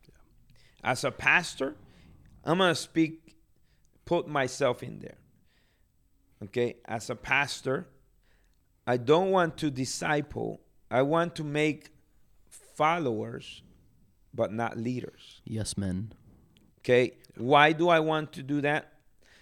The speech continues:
Speaker 2: There are people that tell me, "Well, you need to dress better. You need to suit up." I say, "Why?" Okay? Uh, eh, there, there are people that tell me, "Well, you,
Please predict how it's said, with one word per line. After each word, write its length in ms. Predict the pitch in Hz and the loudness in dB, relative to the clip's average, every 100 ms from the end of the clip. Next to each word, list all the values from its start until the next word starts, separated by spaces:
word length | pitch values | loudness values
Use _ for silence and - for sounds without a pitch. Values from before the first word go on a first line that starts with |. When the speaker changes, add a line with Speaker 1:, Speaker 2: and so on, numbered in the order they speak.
| _ - | _ 4
Speaker 2:
There 260 | 147 156 | 6 8
are 60 | 139 | 6
people 380 | - 180 165 139 | 2 -4 0 4
that 220 | 123 - | 4 2
tell 220 | 135 131 | 0 0
me, 300 | 127 131 - _ _ _ _ - | 0 -4 -6 _ _ _ _ -8
"Well, 120 | 123 | -4
you 100 | 131 | -2
need 200 | 139 139 | -4 -6
to 80 | 120 | -6
dress 300 | 120 127 120 | -2 0 0
better. 480 | 120 117 113 135 - - | 0 0 0 -4 -10 -12
You 120 | 104 | -8
need 180 | 107 - | -8 -10
to 100 | - | -10
suit 220 | - 110 | -6 -4
up." 200 | 110 113 | -4 -6
I 60 | 107 | -8
say, 200 | - 104 | -6 -6
"Why?" 360 | 107 113 - _ _ _ 92 92 - _ 98 | -4 -6 -8 _ _ _ -20 -20 -20 _ -14
Okay? 320 | - 101 101 _ _ - _ - | -4 -4 -4 _ _ -20 _ -10
Uh, 240 | 107 107 101 - | -4 -4 -4 -4
eh, 220 | 113 107 - _ _ - | -4 -4 -8 _ _ 0
there, 300 | 127 135 110 | 2 2 4
there 240 | 139 139 | 6 6
are 40 | |
people 400 | 135 165 147 151 | 6 2 2 4
that 140 | 135 127 | 2 2
tell 180 | 139 135 | 0 0
me, 160 | 131 | -2
"Well, 240 | 113 135 139 | 2 4 4
you, 400 | 110 127 135 | 2 -2 -2